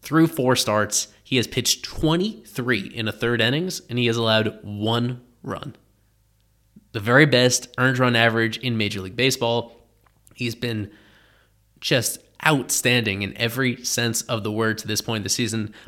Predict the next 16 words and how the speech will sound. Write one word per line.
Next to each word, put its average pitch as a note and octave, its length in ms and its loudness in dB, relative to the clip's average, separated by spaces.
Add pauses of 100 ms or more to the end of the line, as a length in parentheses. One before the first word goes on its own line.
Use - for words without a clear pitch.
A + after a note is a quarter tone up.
Most C3 200 2
recently C#3+ 440 2
on B2+ 240 -2
Wednesday, A2 360 0
shutting C3 320 0
down A2 280 4
the A2 80 0
Nationals G#2+ 580 0 (300)
through A2+ 160 -4
six - 400 2
innings, A#2 380 0 (260)
doing E3 240 4
it C3 140 4
efficiently A2 720 -2
on G2+ 100 -4
just - 180 -10